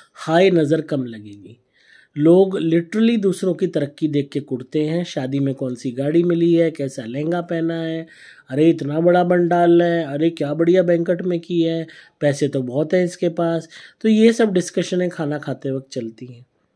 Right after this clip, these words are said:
ये नहीं चलती कि अरे हम तो आशीर्वाद देने आए हैं, अरे दुल्हन मिल जाए हम उसको आशीर्वाद दें, दूल्हा मिल जाए उसे आशीर्वाद दें, पूतो नाओ दूतो फलो, जो भी है whatever that is,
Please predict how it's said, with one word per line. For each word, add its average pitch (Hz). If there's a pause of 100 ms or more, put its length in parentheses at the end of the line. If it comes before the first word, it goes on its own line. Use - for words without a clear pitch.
(480)
ये 170
नहीं 220
चलती 214
कि 202
अरे 185
हम 180
तो 190
आशीर्वाद 170
देने 165
आए 160
हैं, 170 (360)
अरे 180
दुल्हन 170
मिल 175
जाए 170
हम 170
उसको 175
आशीर्वाद 160
दें, 170
दूल्हा 165
मिल 165
जाए 165
उसे 160
आशीर्वाद 156
दें, 165 (360)
पूतो 180
नाओ 175
दूतो 165
फलो, 165
जो 156
भी 160
है 165
whatever 151 (140)
that 143
is, 185